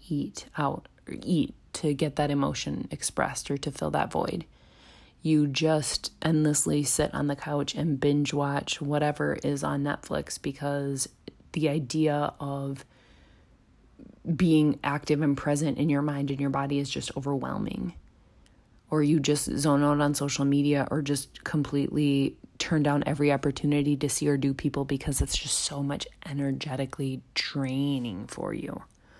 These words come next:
And maybe you have both responses. Maybe you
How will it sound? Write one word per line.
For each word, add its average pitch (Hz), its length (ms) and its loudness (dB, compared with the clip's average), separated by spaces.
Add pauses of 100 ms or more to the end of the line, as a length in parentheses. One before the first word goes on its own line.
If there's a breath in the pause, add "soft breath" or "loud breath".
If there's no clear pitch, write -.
(840 loud breath)
And 185 160 10
maybe 165 240 8
you 170 160 4
have 143 260 0
both 151 260 4
responses. - 640 -4
Maybe 143 240 2
you 139 100 4